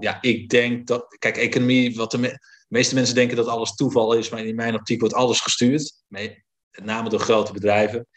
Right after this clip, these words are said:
Dus, eh, je ziet al dat, eh, ja, er komt wat meer angst, eh, in de markt, inflatie, mensen worden wat onrustiger.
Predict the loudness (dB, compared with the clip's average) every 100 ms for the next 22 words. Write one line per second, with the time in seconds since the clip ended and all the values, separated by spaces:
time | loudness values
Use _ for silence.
0 | _ _ _ _ -8 -6 -4 -2 0 0
1 | 0 0 2 2 0 2 2 2 0 -4
2 | _ -6 -4 -4 -2 0 2 2 2 2
3 | 2 4 4 2 0 -2 0 0 -2 0
4 | 2 2 -2 -8 -8 -2 0 0 -2 -2
5 | 0 0 0 -2 -2 -2 0 0 0 -2
6 | 2 2 2 -4 0 0 0 -4